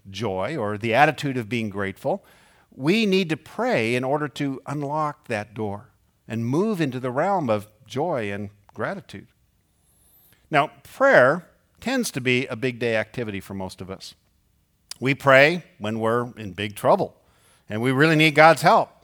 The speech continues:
Or we pray when we have something really big that we need to thank God for. But God's will for us, this verse says, his will for us in Christ is that we pray continually, that we regularly pray, at least daily.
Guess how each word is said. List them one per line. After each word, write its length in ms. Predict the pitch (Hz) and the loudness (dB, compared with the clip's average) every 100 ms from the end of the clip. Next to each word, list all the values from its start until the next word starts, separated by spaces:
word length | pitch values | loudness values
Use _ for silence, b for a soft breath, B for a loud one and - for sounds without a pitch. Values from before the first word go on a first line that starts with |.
| _ _ _ _ _ b b | _ _ _ _ _ b b
Or 200 | 117 175 | 2 4
we 180 | 156 156 | 4 0
pray 300 | - 147 185 | 4 4 4
when 300 | 156 143 135 | 2 2 2
we 180 | 143 | 0
have 180 | 143 165 | 4 2
something 540 | - 160 170 160 147 104 | 2 -4 -4 -4 -4 -2
really 300 | 131 156 143 | -2 -2 -2
big 380 | 117 117 90 - _ | -2 -2 -4 -10 _
that 160 | 98 95 | -10 -8
we 80 | 107 | -8
need 140 | 107 | -10
to 80 | 95 | -10
thank 240 | 107 101 | -10 -10
God 240 | 92 95 92 | -8 -10 -10
for. 240 | 95 98 _ _ b b b b b b | -14 -14 _ _ b b b b b b
But 280 | 160 160 139 | 2 2 2
God's 360 | 190 254 165 | 0 0 -2
will 300 | 120 131 185 | -4 2 2
for 240 | - 120 98 | 2 -4 -2
us, 260 | 98 - | -4 -8
this 200 | 117 110 | -10 -10
verse 260 | - 113 107 | -6 -6 -6
says, 280 | 113 107 135 | -4 -6 -4
his 180 | 185 | -6
will 240 | 123 156 226 | -4 -4 -4
for 240 | - 139 | -2 -2
us 160 | 120 - | -2 -6
in 80 | 110 | -12
Christ 400 | - 143 107 - b b b - | -2 -2 -2 -6 b b b -6
is 220 | 127 113 | -6 -2
that 240 | 135 151 | 0 0
we 120 | 131 135 | -2 -8
pray 320 | - 123 120 | -6 -6 -6
continually, 600 | - 104 - 113 104 95 | -8 -12 -10 -8 -8 -8
that 100 | 104 | -8
we 140 | 123 | -8
regularly 520 | 101 123 175 180 170 | -4 -4 -4 -8 -10
pray, 440 | 156 151 165 113 - 117 | -12 -10 -10 -12 -12 -10
at 120 | 110 | -8
least 480 | 110 185 214 - 95 | -6 -8 -8 -14 -8
daily. 360 | 127 151 95 | -6 -6 -12